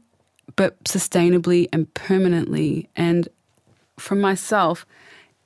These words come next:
I have been on this journey. I got s-, severely sick with M S in two thousand and four.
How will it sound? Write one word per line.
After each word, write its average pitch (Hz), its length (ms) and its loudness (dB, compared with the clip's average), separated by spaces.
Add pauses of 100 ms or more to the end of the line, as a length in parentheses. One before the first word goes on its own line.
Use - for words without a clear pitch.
(220)
I 185 120 0
have 196 180 -2
been 185 160 -2
on 170 160 -2
this 170 180 -2
journey. 160 380 -2
I 185 160 0
got 214 140 -2
s-, - 420 -6
severely 196 640 2
sick - 280 -2
with 160 140 0
M 156 160 0
S 156 180 -2
in 160 140 -2
two 156 180 -2
thousand 151 500 -2
and 147 200 -2
four. 147 760 -2